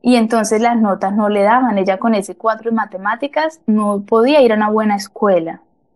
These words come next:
Y yo no lo podía creer. Entonces ella, ella fue a una escuela privada. Ella fue a una escuela privada porque aquí se, pues, uno, la gente lo,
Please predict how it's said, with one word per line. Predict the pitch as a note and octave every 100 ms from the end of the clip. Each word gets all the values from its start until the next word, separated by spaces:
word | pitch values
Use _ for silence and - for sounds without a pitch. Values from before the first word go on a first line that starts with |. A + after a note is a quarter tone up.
| _ _ _ _ _ _ _ _ _ _ _ _ _ -
Y | A#3
yo | A#3
no | A3
lo | G#3+
podía | A#3 G#3 F#3
creer. | G3+ F#3 E3+ -
Entonces | A#3 A#3 A3+
ella, | A3+ A3+
ella | A#3 A3
fue | A3
a | A#3
una | A3+
escuela | - A3+ A3
privada. | G#3+ F#3+ D#3+ - - _ -
Ella | A3 G#3+
fue | A#3
a |
una |
escuela | A#3+ - A#3
privada | A#3 A3 A3 D4 E4 E4 - _ _ _ _ _ _ _ -
porque | C#4 C4 C4+
aquí | G#3+ B3+ C4 B3+
se, | C4+ C#4+ C#4 -
pues, | C4 B3
uno, | A#3+ A#3+ C4
la | A#3 A3+ A3+ A3
gente | G#3 G#3+ G#3
lo, | A#3+ A#3+ G3 F#3 F#3+